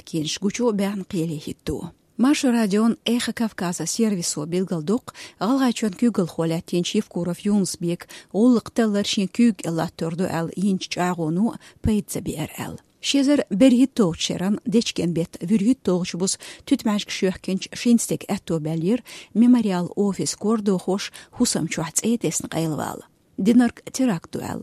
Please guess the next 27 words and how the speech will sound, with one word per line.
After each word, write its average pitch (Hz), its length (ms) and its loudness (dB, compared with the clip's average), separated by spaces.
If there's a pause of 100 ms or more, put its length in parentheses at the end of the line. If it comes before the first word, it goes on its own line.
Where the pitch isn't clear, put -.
Mahadir 175 640 -4 (260)
memorialu. 160 720 -4 (260)
Interfax 269 600 4
agenta 190 500 0
Latsxylç 160 560 -4
Amelya, 175 400 2 (180)
baglanşlar 208 580 0
yaran 185 400 0
memorial 208 640 2
centran 165 440 -2
qiyetşon 185 580 0
kügül 185 340 0
hoçu 151 440 -2 (300)
Arlov 202 320 2 (220)
Oleg 160 320 0
Dahyedir, 180 500 -2 (300)
dünýä 262 380 8
ýokarç-, 202 480 0
ýokaralan 196 580 2 (140)
organizasiýany 170 760 -2
buh 208 140 0 (140)
satsur 196 400 -2
hamdin 170 420 -2
zulamdu, 202 520 2 (300)
ta 196 200 -2
iz 269 240 2 (240)
terrorizman 220 640 4